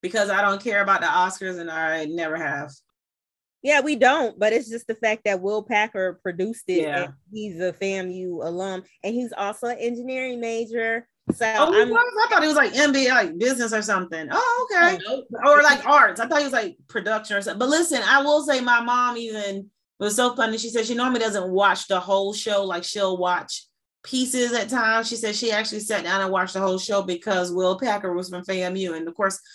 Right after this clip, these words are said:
Speaker 1: my mother's an alumnus as well. And so it was really cute that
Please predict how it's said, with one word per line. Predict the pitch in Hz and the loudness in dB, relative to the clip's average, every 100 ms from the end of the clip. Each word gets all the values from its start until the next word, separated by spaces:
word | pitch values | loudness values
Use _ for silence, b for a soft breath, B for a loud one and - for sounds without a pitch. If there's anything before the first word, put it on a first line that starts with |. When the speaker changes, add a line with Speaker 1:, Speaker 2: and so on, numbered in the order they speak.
| B B - | B B -4
Speaker 1:
my | - 254 | 0 4
mother's | 254 240 233 | 4 4 2
an | 226 | 0
alumnus | 214 208 208 202 | 0 0 -2 -4
as | 226 | -8
well. | 208 175 139 143 190 339 B B B B - | -4 -4 -2 -4 -6 -8 B B B B -4
And | 208 220 | -2 -2
so | 214 220 208 196 196 185 - - | 0 4 6 6 4 0 -8 2
it | 220 | 2
was | 220 214 196 - | 4 0 -2 -8
really | 196 214 202 | -6 -4 -4
cute | 202 - 254 214 202 - 151 | -6 -6 -2 0 -2 -2 0
that | 185 170 160 139 | 2 2 0 -4